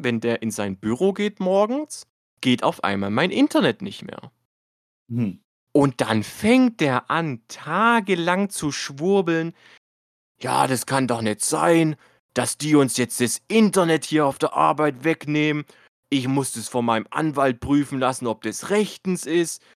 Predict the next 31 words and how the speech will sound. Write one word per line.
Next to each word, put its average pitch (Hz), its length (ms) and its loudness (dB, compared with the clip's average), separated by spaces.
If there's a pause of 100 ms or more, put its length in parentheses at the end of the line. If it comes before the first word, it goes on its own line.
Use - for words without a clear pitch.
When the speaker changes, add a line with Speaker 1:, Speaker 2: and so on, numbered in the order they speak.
(140)
Speaker 1:
Dann 123 260 -6
kommt 135 220 -2
er 123 60 2
am 117 80 -2
nächsten 120 340 -4
Tag 110 300 -4
wieder 180 520 0 (160)
und 113 160 -6
sagt 123 220 -4
dann, 113 140 -6 (260)
„Also 123 260 -6
mein 120 200 -2
Anwalt 131 380 0
hat 117 140 0
jetzt 107 260 -6 (100)
überprüft 185 800 2
und 107 180 0 (220)
das 120 180 -2
ist - 180 -8
nicht, 107 300 -6
das 110 100 -2
ist 101 160 -10
nicht 98 260 -6
rechtens, 185 520 0
dass 127 240 2
er 113 40 2
uns 110 220 0
das 107 200 -6
Internet 185 560 0
wegnimmt.“ 165 500 0
Und, 147 80 0